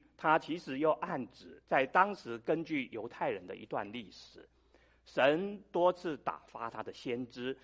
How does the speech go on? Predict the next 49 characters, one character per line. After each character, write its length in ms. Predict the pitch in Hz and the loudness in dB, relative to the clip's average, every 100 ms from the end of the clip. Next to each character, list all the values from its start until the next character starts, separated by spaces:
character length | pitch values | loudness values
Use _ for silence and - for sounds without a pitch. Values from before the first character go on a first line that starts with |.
| - _ | -18 _
来 220 | 113 107 | 2 4
到 220 | 139 165 127 | 6 4 4
他 320 | - - 240 | -2 2 4
们 160 | 220 | 4
的 100 | 131 | 0
当 240 | 104 92 107 | -2 -4 -2
中， 240 | 110 101 - _ _ _ _ _ _ _ - | -4 -4 -8 _ _ _ _ _ _ _ 4
啊， 200 | 139 131 | 6 8
要 160 | - 233 | 8 10
把 180 | 147 131 | 10 8
神 460 | - 131 147 233 | 6 4 4 4
要 200 | 226 214 | 8 8
救 240 | 175 247 190 | 8 6 4
赎 200 | - 139 | 2 0
人 220 | 127 117 | 2 4
的 80 | 127 - | 2 4
恩 260 | 185 196 190 - - | 2 2 -6 -12 -6
典 240 | 139 92 - | -4 -4 0
呢， 240 | 117 123 - - | 2 2 -2 -18
事 240 | - 247 | -6 -2
先 220 | 185 180 | 2 4
来 180 | 147 113 | 4 2
告 260 | - 180 139 | 6 6 6
诉 140 | 143 | 0
他 220 | - 110 | -6 -6
们。 200 | 104 82 _ _ _ _ | -6 -12 _ _ _ _
结 140 | 262 | 2
果 160 | 294 247 | 8 10
呢， 280 | 214 208 202 | 10 8 4
我 160 | - - | -4 0
们 100 | - | 2
也 120 | 147 | 2
知 120 | 120 | 2
道 200 | 175 160 | 6 6
犹 180 | 117 127 | 8 2
太 200 | 180 202 | 6 6
人 180 | 135 104 | 6 2
呢， 180 | 110 110 - | -4 -4 6
根 200 | 311 311 | 6 6
本 140 | 104 | -4
就 120 | 143 | -4
不 120 | 151 | -4
听， 320 | 170 - 147 156 - - _ | -4 -2 -2 -4 -12 -20 _
把 280 | 190 175 156 | 12 12 12
这 200 | 147 - | 8 2
些 220 | 220 214 | 4 4
的 100 | 196 | 6
先 320 | 175 220 202 190 | 4 4 2 2
知 400 | 180 190 190 | 0 0 0